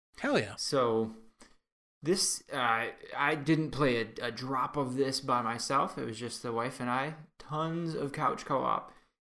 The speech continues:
Speaker 2: And, I mean, we just had an absolute blast with this. This was a, a, a good improvement over the last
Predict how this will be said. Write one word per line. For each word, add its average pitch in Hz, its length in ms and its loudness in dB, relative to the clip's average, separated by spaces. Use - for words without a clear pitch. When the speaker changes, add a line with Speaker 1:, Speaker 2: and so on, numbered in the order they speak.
Speaker 2:
And, 107 560 -6
I 117 80 -6
mean, 117 160 -6
we 127 100 -2
just 123 180 -6
had 117 140 -4
an 110 80 -8
absolute 107 540 -4
blast 98 500 -4
with 110 120 -10
this. - 300 -8
This - 260 -4
was 120 320 -4
a, - 240 -10
a, 127 280 -6
a 143 40 -2
good 147 300 4
improvement 143 640 0
over 120 580 0
the 123 140 -2
last 120 460 -2